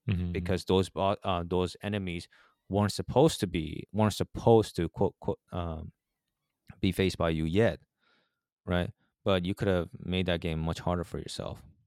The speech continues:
Speaker 2: But as a game developer, I have no choice to, of restricting you that because that's the whole point of the open world game. It, it was the same thing with Elden Ring too. It's like, uh, because you could have gone so many different ways,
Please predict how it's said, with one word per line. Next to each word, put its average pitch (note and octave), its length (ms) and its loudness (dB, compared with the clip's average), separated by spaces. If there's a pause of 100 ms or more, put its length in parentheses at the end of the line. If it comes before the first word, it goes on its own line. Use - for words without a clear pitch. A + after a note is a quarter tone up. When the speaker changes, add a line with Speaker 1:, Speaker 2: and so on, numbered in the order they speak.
(420)
Speaker 2:
But G2+ 200 4 (200)
as G#2 240 -2
a F#2+ 60 0
game G2+ 200 2
developer, F#2+ 420 4
I E2 120 2
have F#2+ 160 0
no F2+ 300 -2 (260)
choice C#3 380 0 (120)
to, D#2+ 240 -6
of E2+ 200 -6
restricting G2 520 -2
you D#2+ 100 -2
that D#2+ 280 -4 (100)
because D#2 460 -4 (320)
that's G#2+ 220 -4
the E2 80 -6
whole G2 160 2
point B2 260 0
of G2 40 -2
the F2+ 80 0
open E2 240 -4
world D#2+ 200 -8
game. - 220 -12 (480)
It, G2 200 -2
it C3+ 40 -4
was C3 100 2
the B2+ 60 -4
same D3 240 -2
thing B2 180 -2
with G2 220 0
Elden G#2+ 260 -2
Ring E2+ 200 -2
too. G2+ 360 0
It's - 200 -8
like, D#2+ 200 -2 (600)
uh, F2 440 0
because A#2 220 -2
you A2 80 -2
could - 140 -2
have G#2 80 0
gone F#2+ 260 2
so - 220 -4
many F#2 180 0
different D#2+ 320 -4
ways, F#2 380 0